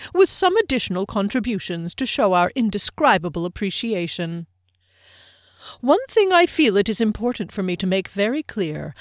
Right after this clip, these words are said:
I tracked with great interest the tortuous events in your sister's life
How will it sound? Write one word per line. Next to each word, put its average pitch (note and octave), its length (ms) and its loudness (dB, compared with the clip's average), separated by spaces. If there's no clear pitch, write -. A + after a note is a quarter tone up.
I D4 160 4
tracked - 580 0
with F3+ 160 -6
great G#3+ 320 0
interest F#3 600 -4
the A#3+ 80 -2
tortuous A3+ 720 -2
events F#3+ 420 0
in F#3 100 2
your A3+ 160 4
sister's F3+ 540 -4
life E3+ 340 -2